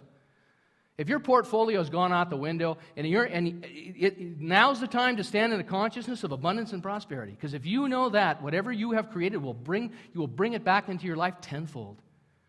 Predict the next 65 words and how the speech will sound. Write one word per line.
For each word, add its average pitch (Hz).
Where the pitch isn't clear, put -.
If 139
I 220
could, 226
if 180
I 240
could 247
transplant 240
a 143
hologram 175
of, 147
of, 143
of 143
August, 165
she 262
stood 269
in 180
front 233
of 151
all 220
the 285
ministers 208
and 151
did 165
a 147
workshop, 156
hour 175
and 208
a 170
half, 190
never 170
stopped 156
talking. 156
And 185
she 214
stood 254
there 240
and 214
she 202
talked 208
about 196
the -
practice 196
of 175
tithing. 165
And 151
she 170
said, 170
"Tithing 247
is 214
about 185
holding 226
your 208
space, 139
holding 240
your 254
space, 175
even 202
when 220
it's 214
painful, 226
holding 220
your 247
space, 202
holding 208
it, 320